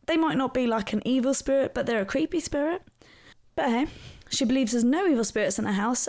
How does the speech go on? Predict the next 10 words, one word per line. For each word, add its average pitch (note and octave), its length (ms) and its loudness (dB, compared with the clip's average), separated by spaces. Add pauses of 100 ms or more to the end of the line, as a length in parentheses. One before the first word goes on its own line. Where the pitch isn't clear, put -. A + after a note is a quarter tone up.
(120)
only C#4 280 2
good - 260 -4
ones, - 320 -6 (240)
including D#4+ 480 2
one G#3+ 120 2
of G#3 100 -2
her A3+ 100 0
late A3+ 320 0
father, G3+ 440 -2
Alan, G3+ 400 -2